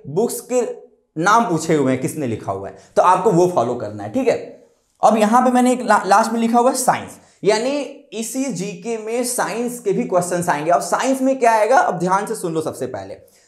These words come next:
Science में बे-, हमेशा basic science आता है। अगर इन्होंने थोड़ा basic science को ऊपर ले जाने की कोशिश की तो बहुत करेंगे तो units पूछ सकते हैं, जैसे physics में कुछ quantity के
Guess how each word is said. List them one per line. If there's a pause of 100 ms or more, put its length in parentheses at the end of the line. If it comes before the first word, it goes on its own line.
(240)
Science
में
बे-,
हमेशा
basic
science
आता
है। (600)
अगर
इन्होंने
थोड़ा
basic
science
को
ऊपर
ले
जाने
की
कोशिश
की
तो
बहुत
करेंगे
तो
units
पूछ
सकते
हैं,
जैसे
physics
में
कुछ
quantity
के